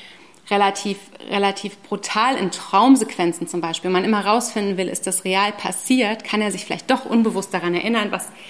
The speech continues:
mit ihm geschehen ist in diesen zwei Jahren mit der Mutter allein in der Zweizimmerwohnung. Das Jugendamt hat so ein bisschen nachgewiesen, dass er eigentlich total okay ist, bisschen dünn vielleicht, bisschen blass sicherlich, aber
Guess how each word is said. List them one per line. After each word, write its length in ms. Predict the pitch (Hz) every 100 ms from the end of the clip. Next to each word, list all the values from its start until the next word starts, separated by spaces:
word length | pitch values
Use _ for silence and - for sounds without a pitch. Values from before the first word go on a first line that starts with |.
| - -
mit 140 | 202 202
ihm 140 | 196
geschehen 380 | 185 - 240 247
ist 200 | 180 175
in 80 | 190
diesen 240 | 170 175 - - -
zwei 260 | - 160
Jahren 240 | 160 156 165
mit 120 | 165
der 60 | 165
Mutter 340 | 170 170 175
allein 340 | 180 175 170 170
in 80 |
der 140 | 170 170
Zweizimmerwohnung. 720 | - - 190 190 175 190 202
Das 140 | 185 -
Jugendamt 380 | 208 214 190 185
hat 140 | 180
so 40 | 190
ein 40 |
bisschen 300 | 180 - 190 - - - - - - - -
nachgewiesen, 720 | 208 202 214 220 202 214 214
dass 160 | 190 190
er 340 | 202 185 - -
eigentlich 360 | 185 233 240
total 320 | - - 180 175
okay 260 | 170 190
ist, 120 | 208 -
bisschen 300 | 175 185 180
dünn 220 | 165 202
vielleicht, 460 | 214 220 202 196 -
bisschen 300 | 175 - 170
blass 240 | 151 190 - - -
sicherlich, 600 | - 220 220 208 208 -
aber 340 | 175 175 180